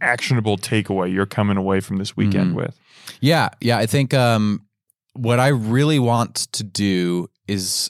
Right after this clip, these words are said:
Speaker 2: spend more time with the daily habits. So we have some amazing ways that we've started to incorporate that here with our King of Kings app. Um, so I know we're going through the twenty-one days of prayer right now. In the King of Kings app, you can pray for others.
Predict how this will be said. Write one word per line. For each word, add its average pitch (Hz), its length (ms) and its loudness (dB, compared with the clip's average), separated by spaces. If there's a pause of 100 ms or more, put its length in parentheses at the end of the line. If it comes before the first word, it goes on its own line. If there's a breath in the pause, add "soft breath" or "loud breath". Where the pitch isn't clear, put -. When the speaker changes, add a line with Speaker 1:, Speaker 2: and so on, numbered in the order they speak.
Speaker 2:
spend 120 360 0
more 110 200 2
time 101 320 -2
with 101 200 -2
the 92 80 -8
daily 104 260 0
habits. 98 560 -2
So 101 400 2 (180 loud breath)
we 120 120 0
have 147 200 2
some 143 160 2
amazing 110 460 2
ways 107 220 2
that 107 80 -2
we've 98 440 -2 (440)
started 117 340 0
to 110 60 2
incorporate 113 560 0
that 101 180 0
here 107 400 0
with 98 180 0
our 95 120 0
King 110 180 0
of 101 80 -2
Kings 104 320 0
app. 90 320 -2 (500 loud breath)
Um, 98 360 -2
so 101 240 0
I 101 80 2
know 104 160 2
we're 104 160 2
going 107 240 0
through 117 100 -2
the 104 80 0
twenty-one 110 380 2
days 107 180 0
of 101 100 -4
prayer 107 240 0
right 104 220 0
now. 104 320 2
In 101 80 2
the 98 80 0
King 113 180 0
of 104 100 -2
Kings 107 260 2
app, 101 260 2
you 98 60 2
can 95 180 -4
pray 113 320 0
for - 260 -4
others. 120 520 -2